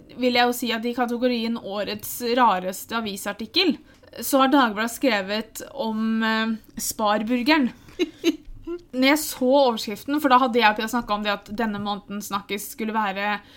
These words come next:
ting som har vært i media i det siste. Det er jo ikke det hver måned, men denne måneden så ville vi ha det til, så vi hadde snakket om det. Og så bladde jeg tilfeldigvis gjennom Dagbladet, og så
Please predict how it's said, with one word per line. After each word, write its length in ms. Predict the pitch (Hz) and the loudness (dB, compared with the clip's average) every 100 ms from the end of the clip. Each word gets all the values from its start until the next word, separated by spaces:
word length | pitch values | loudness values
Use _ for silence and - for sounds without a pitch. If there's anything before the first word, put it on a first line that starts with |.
| - - | -20 -8
ting 200 | 240 214 | -4 -4
som 140 | 202 214 | -4 -2
har 100 | 202 | -2
vært 200 | 202 - | -2 -6
i 80 | 208 | -4
media 400 | 208 190 196 196 | -4 -6 -6 -6
i 40 | |
det 120 | 202 | -6
siste. 320 | 220 214 - 330 339 - | -8 -4 2 2 2 -8
Det 100 | - | -6
er 80 | 220 | -4
jo 40 | 214 | -2
ikke 100 | 226 | -2
det 100 | 214 | 0
hver 180 | 208 202 | 0 0
måned, 280 | 208 208 247 | -4 -4 -2
men 220 | 247 233 | 0 0
denne 220 | 220 214 | -2 -4
måneden 360 | 202 196 202 220 | -4 -8 -8 -6
så 120 | 240 | -4
ville 160 | 233 196 | -4 -4
vi 80 | 202 | -4
ha 140 | 190 | -4
det 120 | 190 | -6
til, 200 | 196 208 202 | -6 -8 -6
så 140 | 226 | -6
vi 60 | 220 | -6
hadde 160 | 214 | -4
snakket 200 | 240 254 214 | -4 -4 -2
om 40 | |
det. 140 | 208 302 320 - - - | 4 4 4 -6 -20 -12
Og 100 | - | -4
så 100 | 240 | 0
bladde 300 | 247 277 226 | 6 6 6
jeg 120 | 220 226 | 0 0
tilfeldigvis 520 | 240 226 208 226 226 | 0 0 0 -2 0
gjennom 500 | 202 190 202 214 226 - - 220 | -2 -2 -2 0 -2 -4 -12 0
Dagbladet, 460 | 240 202 247 349 | 0 4 6 6
og 80 | 262 | 4
så 120 | 262 | 0